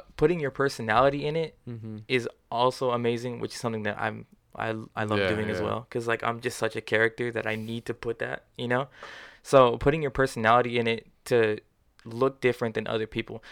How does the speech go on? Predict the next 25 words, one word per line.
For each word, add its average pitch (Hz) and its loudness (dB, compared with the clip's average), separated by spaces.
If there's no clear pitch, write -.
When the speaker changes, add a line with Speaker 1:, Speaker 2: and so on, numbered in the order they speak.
Speaker 1:
And 135 -2
see, 147 -4
that's 135 4
another 135 -2
reason 135 -4
why 117 2
I 117 -6
keep - -12
popping, 117 -6
like, 123 -8
as, 113 -2
like, 107 -2
a, 104 -4
just 123 -6
a 113 4
tool 123 -2
rather 113 0
than, 110 -4
like, 104 -8
a, 104 -6
a 110 -6
main 113 -6
thing. 135 -8
Speaker 2:
Mm-hmm. 104 -12
Speaker 1:
Because 117 0